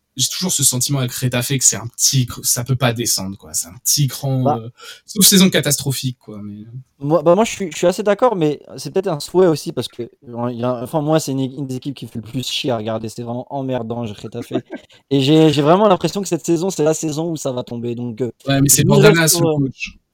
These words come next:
Speaker 1: C'est
Speaker 2: Mais oui,
Speaker 1: Bordalas,
Speaker 2: oui, c'est, je
Speaker 1: mais
Speaker 2: sais. Après, je, je sais, je sais, ça reste quand même, comme t'as dit, il faudrait une catastrophe. Donc, euh, à voir dans, euh, si, si, ouais. Cette saison, ils étaient pas loin aussi, hein, mais ouais, ouais.
Speaker 1: C'est
Speaker 2: Euh,
Speaker 1: quoi ? Et
Speaker 2: entre
Speaker 1: c'est quoi le
Speaker 2: maintien,
Speaker 1: job
Speaker 2: c'est
Speaker 1: Euh, c'est presque maintien ou surprise, hein.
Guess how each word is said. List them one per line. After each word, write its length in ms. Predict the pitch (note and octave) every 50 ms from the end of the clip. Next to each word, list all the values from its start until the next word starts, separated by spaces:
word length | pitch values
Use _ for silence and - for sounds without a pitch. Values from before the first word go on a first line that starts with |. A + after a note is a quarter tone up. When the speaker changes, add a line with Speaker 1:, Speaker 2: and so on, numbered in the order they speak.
| _ _ -
Speaker 1:
C'est 140 | C#3+ D#3 F3+
Speaker 2:
Mais 40 | A3
oui, 140 | G#3 A3+
Speaker 1:
Bordalas, 220 | F3+ D3+ E3 E3+ A3+
Speaker 2:
oui, 60 | A3+
c'est, 240 | - D3 C#3+ C#3 C3+
je 80 | C#3 F#3
Speaker 1:
mais 20 |
Speaker 2:
sais. 220 | - A3+ F3+ D3 - -
Après, 340 | C#3 C#3+ - - F#3+ F#3+ - _ _ _
je, 260 | - - C#3+ D3 D3
je 120 | C#3 C3+ D3
sais, 240 | C#3+ - C3+ A#2+ A#2
je 100 | G#2+ B2
sais, 140 | B2 - B2
ça 120 | - C#3 C3
reste 160 | C#3 C3+ -
quand 120 | D3 C#3+
même, 240 | D3 D#3 D#3+ E3 D#3+
comme 140 | - E3 D#3
t'as 140 | E3+ D#3+ D#3
dit, 120 | F3 A3
il 60 | G#3 E3+
faudrait 200 | - D3 C#3+ D#3
une 40 | C#3+
catastrophe. 500 | - D3 C#3 C#3 B2+ - - A#2+ G#2 A2
Donc, 240 | A#2 A#2 A#2 A2+ -
euh, 60 | A#2 - _ _ - - _ _ _ _ _ _
à 80 | - C3+
voir 340 | B2+ C#3+ F3 F3+ - - C3
dans, 460 | C3 B2+ C3 C3+ C3 C3 C3 C3 B2+ B2+ B2 B2
euh, 40 | A#2+
si, 240 | A#2 - - C3+ B2
si, 320 | - - - - - - _ _ _ _ -
ouais. 220 | C3 C3 A#2 A2 - _ _ -
Cette 160 | - D#3+ D3+
saison, 160 | G3 G#3 A#3
ils 60 | A#3+ G3+
étaient 140 | - G3
pas 120 | - G#3+ A#3
loin 220 | D4+ D#4 C4+ B3+
aussi, 320 | G#3 G3 G3 - F#3 E3+ D#3+
hein, 160 | D3+ D3 C#3
mais 300 | C#3 C3 B2 A#2 A#2 A2+
ouais, 200 | A2+ A2+ G#2 - _
ouais. 240 | - A#2 A2+ A2 G#2+ G2 _ _ _ _ _ _ _ _ _ _ _ _ _ _ _ - - _ _ - - - -
Speaker 1:
C'est 120 | - E3+ F3
Speaker 2:
Euh, 40 |
Speaker 1:
quoi ? 100 | - - D#3+ D#3+
Et 40 | F3
Speaker 2:
entre 100 | D#3 G3
Speaker 1:
c'est 60 | G3
quoi 140 | G3+ G3+ G3+
le 80 | G#3
Speaker 2:
maintien, 240 | D#3 G#3 G3 G3 G3 G3
Speaker 1:
job 80 | G3 - - -
Speaker 2:
c'est 180 | D3+ C#3+ C#3 B2+ - _ _ _ _ _ _ _ _ _ _ _ _ -
Speaker 1:
Euh, 80 | D#3+ D#3+
c'est 160 | - - C#3+ C#3
presque 280 | - - A#3+ - - E3+
maintien 320 | E3+ F3 F3 - - -
ou 40 | -
surprise, 400 | - - F3 - - D3 B2 B2
hein. 80 | B2+